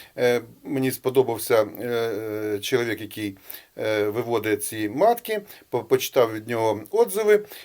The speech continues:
і заказав у нього карпатку. Е, тобто ось о, він прислав от такому от великому ящику, отаку от карпатку. І будемо цю карпатку, е, підселяти,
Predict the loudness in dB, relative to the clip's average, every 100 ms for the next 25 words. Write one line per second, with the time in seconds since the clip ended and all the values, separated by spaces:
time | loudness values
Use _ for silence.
0 | -12 -4 0 0 2 0 2 2 4 4
1 | 2 4 4 2 -2 -2 0 4 2 2
2 | -6 -16 -18 -20 -20 _ _ -20 _ -10
3 | -4 -4 -2 -2 0 4 4 2 -2 -4
4 | -8 -6 -6 0 2 2 0 -8 -8 -6
5 | -6 -6 -10 -20 -20 -18 -6 -4 -4 -4
6 | -6 0 0 0 -4 -10 -12 -12 -18 -20
7 | -20 -20 -20 -12 -8 -8 -8 -6 -6 -4
8 | -4 0 2 2 0 -12 -14 -20 -20 -10
9 | -4 -4 -4 -2 -2 -2 -4 -2 -2 2
10 | 2 2 -2 -4 -6 -8 0 2 2 0
11 | -6 -2 0 4 4 4 2